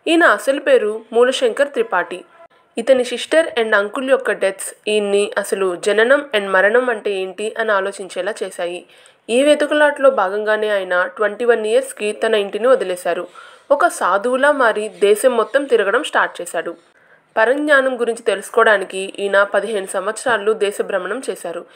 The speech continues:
చివరికి ఈయనకి మధురాలో ఒక గురువు దొరికాడు. ఆయన పేరు విరాజానంద్ దండీషా. విరాజానంద్ ఆశ్రమంలోనే ఉంటూ యోగా, వేదాంతాలను నేర్చుకున్నాడు. ఆ విధంగా మూలశంకర్ త్రిపాఠి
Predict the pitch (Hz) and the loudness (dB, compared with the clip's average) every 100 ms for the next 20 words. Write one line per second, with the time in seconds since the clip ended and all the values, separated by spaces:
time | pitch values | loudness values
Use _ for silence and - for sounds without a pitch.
0 | - _ - 269 302 339 339 254 214 208 | -20 _ -6 0 2 2 -2 -2 -2 -4
1 | 208 202 190 262 269 196 202 208 220 208 | -2 0 2 4 4 2 -2 -2 -4 -2
2 | 208 226 185 170 165 165 - - - - | 0 0 0 -2 -4 -6 -12 -20 -14 2
3 | 240 262 277 262 208 220 226 220 226 262 | 4 4 4 4 4 -2 -4 2 4 4
4 | 262 220 220 269 220 190 180 - 180 - | 2 0 -2 0 -2 -2 -8 -10 -12 -14
5 | - - - _ _ _ _ _ - 240 | -20 -20 -20 _ _ _ _ _ 2 4
6 | 277 285 302 302 277 - 202 - 233 226 | 4 4 4 4 2 -4 -6 0 2 4
7 | 220 220 233 214 185 196 214 - 196 202 | 4 6 6 4 -2 -8 -8 -8 2 4
8 | 202 208 220 214 196 202 214 208 196 233 | 6 4 2 -2 -2 2 2 2 -2 0
9 | 294 220 - - 180 170 170 - - - | -2 -4 -6 -8 -6 -4 -6 -12 -20 -20
10 | _ 240 262 269 302 247 220 226 226 254 | _ 0 2 2 4 4 2 0 -2 -2
11 | 294 311 262 277 247 214 196 185 196 202 | 0 -4 0 0 0 0 0 0 -6 -14